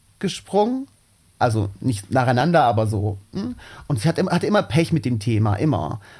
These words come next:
Und wurde meistens belogen, hintergangen, geghostet irgendwann. Und es war immer so, irgendwann hab ich angefangen zu sagen, so, "Okay, äh,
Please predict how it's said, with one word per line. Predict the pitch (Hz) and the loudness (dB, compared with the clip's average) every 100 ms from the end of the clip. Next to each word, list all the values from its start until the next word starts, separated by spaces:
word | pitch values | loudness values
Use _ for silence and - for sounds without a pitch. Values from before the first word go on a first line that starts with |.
| - | -2
Und | 147 | 2
wurde | 143 147 | 4 4
meistens | 143 135 107 101 | 4 4 0 2
belogen, | 165 247 269 254 247 233 | 4 4 4 2 0 2
hintergangen, | 147 113 117 156 175 175 165 165 165 160 156 - - - - - - - - | 0 2 2 2 2 2 0 0 0 -2 -4 -14 -20 -20 -20 -20 -20 -20 -8
geghostet | - 107 143 170 - 156 156 151 - - | -2 4 4 4 2 2 2 -2 -14 -8
irgendwann. | - 156 156 139 147 147 147 | -2 0 0 2 2 0 -2
Und | - 135 | -2 -2
es | 147 139 | -2 2
war | 156 | 2
immer | 151 170 | 2 0
so, | 156 | 0
irgendwann | 143 175 | 0 2
hab | 165 | 0
ich | 127 | -2
angefangen | - 175 165 156 156 | -2 -2 0 0 0
zu | - | -2
sagen, | 135 147 147 | 0 0 0
so, | 131 127 | -2 -4
"Okay, | 117 123 113 85 | -2 0 0 0
äh, | 98 | 0